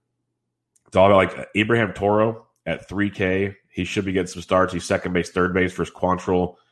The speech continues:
He's in play, um, for you. Chad Pinder versus the lefty at twenty-seven. Jake Cronenworth, twenty-five, versus, uh, McCullers. Not as in love with it as I usually am, being McCullers and all,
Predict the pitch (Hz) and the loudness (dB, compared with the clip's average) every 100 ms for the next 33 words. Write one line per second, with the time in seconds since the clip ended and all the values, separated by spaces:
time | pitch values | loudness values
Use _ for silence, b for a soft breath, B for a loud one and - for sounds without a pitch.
0 | b b b _ 110 107 101 90 95 92 | b b b _ 2 2 0 -2 2 4
1 | 92 87 80 - 87 82 80 76 - 92 | 4 2 -2 -2 0 0 -2 -8 -4 2
2 | 90 87 85 - b b _ - 98 - | 4 4 0 -4 b b _ 0 0 0
3 | 92 95 90 - 80 90 - 90 85 87 | -2 2 0 0 0 0 0 -2 -2 -4
4 | 87 - 90 87 87 85 - 92 92 92 | -4 0 0 0 -2 -4 -4 -4 -2 -2
5 | - - 95 90 90 87 85 82 - 82 | -4 -4 -4 0 2 2 2 -2 -2 -2
6 | 73 - - 85 - 98 95 90 92 87 | -2 -6 -8 -8 0 2 4 2 0 0
7 | 85 82 92 92 90 85 80 92 104 104 | -2 0 0 0 -2 -2 -2 0 2 2
8 | 101 98 104 _ _ _ _ 92 90 80 | 2 2 -4 _ _ _ _ -2 -2 -4
9 | - 95 104 104 101 95 98 95 90 - | -2 2 4 2 2 4 4 4 0 -12